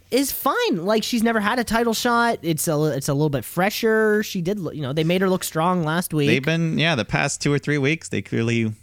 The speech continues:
Speaker 2: they're clearly doing something little push with her.
Speaker 1: Yeah,
Speaker 2: They
Speaker 1: you know,
Speaker 2: like her
Speaker 1: moving
Speaker 2: enough.
Speaker 1: around, and even if that is sort of, you know, every title holder needs something to do in the short time after Mania.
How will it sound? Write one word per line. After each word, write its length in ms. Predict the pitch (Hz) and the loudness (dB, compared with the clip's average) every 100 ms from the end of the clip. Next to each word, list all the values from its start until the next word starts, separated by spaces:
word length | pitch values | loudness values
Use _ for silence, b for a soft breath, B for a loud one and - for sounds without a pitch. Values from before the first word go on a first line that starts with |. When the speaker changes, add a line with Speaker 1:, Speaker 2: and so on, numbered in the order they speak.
| - | -14
Speaker 2:
they're 100 | - | -14
clearly 380 | - 107 110 101 | -4 -2 0 0
doing 240 | 104 104 | 0 0
something 480 | 101 247 277 135 120 | 2 0 0 0 0
little 160 | 101 90 | 0 -2
push 300 | 104 95 92 | -4 -6 -6
with 140 | 95 | -6
her. 100 | 90 | -2
Speaker 1:
Yeah, 240 | 254 175 | 0 0
Speaker 2:
They 80 | 147 | 0
Speaker 1:
you 40 | 202 | 0
know, 100 | 156 | 0
Speaker 2:
like 80 | - | 0
her 80 | |
Speaker 1:
moving 340 | 156 180 202 208 | 2 4 4 2
Speaker 2:
enough. 80 | 190 | 2
Speaker 1:
around, 360 | 185 185 190 180 | 2 2 2 0
and 100 | 165 | 0
even 300 | 180 185 170 | 0 0 0
if 200 | 175 - | -2 -2
that 200 | 165 151 | 0 0
is 140 | 160 | -2
sort 260 | - 165 151 | 0 0 0
of, 160 | 139 | -2
you 60 | 151 | -2
know, 160 | 135 | 0
every 260 | 143 175 185 | 0 0 -2
title 380 | 160 180 185 170 | -2 -2 0 0
holder 320 | 180 175 175 | 0 0 0
needs 260 | 165 170 165 | 0 -2 -2
something 340 | 190 190 190 | -2 -2 -2
to 60 | 170 | -2
do 260 | 165 170 | 0 0
in 160 | 165 151 | 0 0
the 180 | 143 131 | 0 -2
short 340 | - 185 170 | -2 -2 -2
time 300 | - 160 147 | -2 -2 -2
after 340 | 151 - - 131 | -2 -4 -6 -6
Mania. 600 | 131 127 127 123 123 | -4 -4 -2 -2 -4